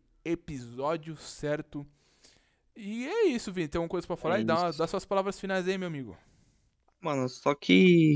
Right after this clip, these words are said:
Speaker 2: só vou pedir pra vocês se inscreverem aí no canal mesmo, porque a gente tá começando esse projeto ainda, tamo no primeiro mês, então toda a inscrição é muito importante pra gente.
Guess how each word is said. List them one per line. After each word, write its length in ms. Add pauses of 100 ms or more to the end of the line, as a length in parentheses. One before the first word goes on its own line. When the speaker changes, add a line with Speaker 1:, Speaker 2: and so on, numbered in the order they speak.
Speaker 2:
só 140
vou 80
pedir 220
pra 100
vocês 240
se 100
inscreverem 840
aí 60
no 120
canal 340
mesmo, 480
porque 380 (560)
a 20
gente 180
tá 160 (380)
começando 640
esse 140
projeto 520
ainda, 440
tamo 260
no 120 (120)
primeiro 320
mês, 440 (380)
então 220 (340)
toda 300
a 20
inscrição 460
é 60
muito 500
importante 460
pra 160
gente. 440